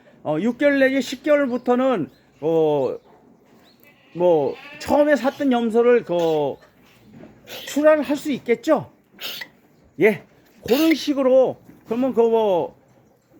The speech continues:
뭐, 세 마리는 다섯 마리 샀던 염소를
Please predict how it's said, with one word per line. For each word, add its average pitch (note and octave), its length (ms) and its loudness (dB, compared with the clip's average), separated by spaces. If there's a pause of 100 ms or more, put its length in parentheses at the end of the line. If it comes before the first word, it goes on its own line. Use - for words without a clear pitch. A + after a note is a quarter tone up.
뭐, F3 160 -4
세 C#4+ 220 2
마리는 C#4+ 400 0
다섯 F#3 240 -2
마리 A#3+ 260 -2
샀던 A#3 340 -4
염소를 G3+ 600 0